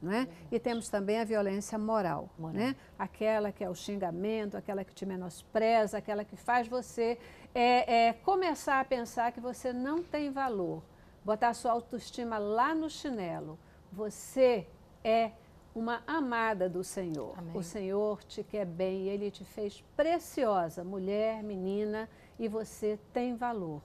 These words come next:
Speaker 1: Acredite nisso, confie no Senhor e vá à luta. Se você não tem outro caminho de solução dentro de casa, com a família, denuncie. Esse é um caminho saudável. Gente,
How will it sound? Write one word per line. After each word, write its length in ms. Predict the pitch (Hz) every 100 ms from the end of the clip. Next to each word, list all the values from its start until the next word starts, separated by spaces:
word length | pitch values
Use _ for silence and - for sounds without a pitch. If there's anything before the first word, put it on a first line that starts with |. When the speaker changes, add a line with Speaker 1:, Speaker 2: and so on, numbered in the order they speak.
| - - - -
Speaker 1:
Acredite 720 | 202 294 226 175 240 240 220
nisso, 360 | 180 160 - -
confie 400 | 196 - 262 262
no 100 | 247
Senhor 480 | - 220 185 185 180
e 100 | 202
vá 220 | 190 208
à 40 | 214
luta. 440 | 175 151 - 151 - - -
Se 100 | 196
você 300 | 196 - 226
não 120 | 220
tem 140 | 220
outro 240 | 214 208 202
caminho 460 | 202 190 240 233
de 80 | 190
solução 580 | - 196 185 - 233 220
dentro 160 | 202
de 80 | 180
casa, 580 | 175 220 247 240 190 180 - -
com 60 | -
a 60 | 208
família, 420 | 247 269 277 -
denuncie. 960 | 208 311 392 427 392 - 233 196 160 -
Esse 540 | 226 233 269 - 285 269
é 80 | 220
um 120 | 226
caminho 400 | 214 196 185 180
saudável. 640 | - 196 185 151 - - - - - - -
Gente, 580 | - 320 302 202 - 160